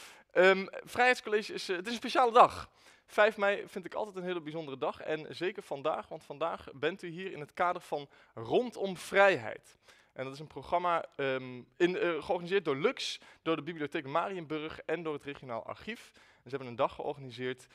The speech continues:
met als thema vrijheid, vol met tentoonstellingen, vol met filmvertoningen, met lezingen en dus met een vrijheidscollege.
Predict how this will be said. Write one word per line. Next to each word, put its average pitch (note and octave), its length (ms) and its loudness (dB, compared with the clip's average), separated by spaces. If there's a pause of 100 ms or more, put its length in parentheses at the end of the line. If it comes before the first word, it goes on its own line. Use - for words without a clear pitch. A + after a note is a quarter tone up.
(140)
met C3+ 100 -8
als - 120 -10
thema D3 300 -2
vrijheid, F3 540 0
vol D#3 180 -12
met C3 300 -10
tentoonstellingen, F3 720 0
vol - 140 -12
met A2+ 120 -12
filmvertoningen, D#3+ 800 -4
met G#2+ 160 -12
lezingen E3 480 0 (240)
en A3+ 260 10
dus G3 200 2
met E3+ 280 -2
een F3 160 0
vrijheidscollege. D3 1500 0